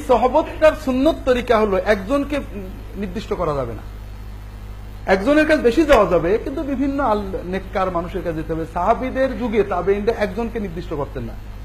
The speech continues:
বিভিন্ন নেককার। হাসান বসরি শুধু,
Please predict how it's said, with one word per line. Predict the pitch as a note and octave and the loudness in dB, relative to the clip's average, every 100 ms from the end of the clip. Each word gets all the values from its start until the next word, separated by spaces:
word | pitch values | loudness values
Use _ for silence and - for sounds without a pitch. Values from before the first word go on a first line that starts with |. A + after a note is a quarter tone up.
| - | -4
বিভিন্ন | F#3+ A#3+ C4+ C4 D4 D#4 - - F3 | 0 2 4 4 4 2 -4 -8 -2
নেককার। | F#3+ - E3 D#3 | 0 2 2 2
হাসান | D#3 G#3 B3+ | 0 4 4
বসরি | B3 B3+ C#4+ | 4 0 -2
শুধু, | - B3+ B3+ D4+ | -4 0 4 4